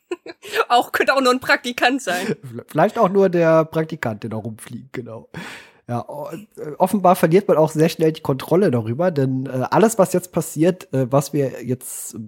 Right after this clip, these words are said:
Speaker 2: sehr weit ausgiebig erzählen, passiert in den ersten drei <laughs> Minuten des Films, denn man hört dann irgendwann so eine, äh, Off-Do-, so eine Durchsage an der Station:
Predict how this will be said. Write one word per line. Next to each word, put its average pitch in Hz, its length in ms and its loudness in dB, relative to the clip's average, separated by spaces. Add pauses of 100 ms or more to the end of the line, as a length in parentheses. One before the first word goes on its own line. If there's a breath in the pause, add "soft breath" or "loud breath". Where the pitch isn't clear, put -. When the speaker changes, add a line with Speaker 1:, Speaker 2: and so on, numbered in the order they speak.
Speaker 2:
sehr 127 480 4
weit 143 340 2
ausgiebig 139 460 -4
erzählen, 131 400 0
passiert 170 340 2
in 156 160 2
den 135 80 -6
ersten 156 400 0
drei - 300 0 (140)
<laughs> - 140 -2
Minuten 147 600 2
des 127 200 -2
Films, 147 440 -2
denn 123 220 0 (400 loud breath)
man 117 140 -2
hört 147 180 4
dann 131 100 2
irgendwann 147 460 2
so 127 100 2
eine, 120 400 2
äh, 113 120 -8 (100)
Off-Do-, 156 560 0
so 127 100 -2
eine 113 140 0
Durchsage 160 680 2
an 147 120 -4
der 147 60 0
Station: 139 460 -4